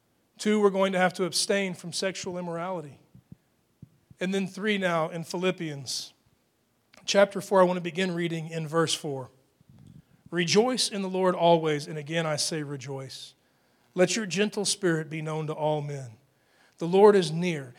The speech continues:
and be anxious for nothing, but in everything by prayer and supplication, with thanksgiving, let your requests be made known to God.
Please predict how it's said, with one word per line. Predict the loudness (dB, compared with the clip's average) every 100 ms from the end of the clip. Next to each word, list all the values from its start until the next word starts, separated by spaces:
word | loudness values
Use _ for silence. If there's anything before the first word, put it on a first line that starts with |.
| _
and | -8
be | -6 0
anxious | 2 2 0 -4
for | -6 -2
nothing, | 2 2 0 -12 -16 _ _
but | 0
in | 0 0
everything | -2 0 -2 -8 -6 -4 -2
by | -2
prayer | -2 -2 0 2
and | 0 -2 -4
supplication, | -2 -2 -6 -6 -4 -4 -4 -8 -14 _
with | -8 -8
thanksgiving, | -10 -10 -4 0 2 2 0 -6
let | -6 -6
your | -6
requests | -8 -8 -6 -4 -6
be | -8 -10
made | -8 -10
known | -10 -10
to | -10
God. | -12 -14 -16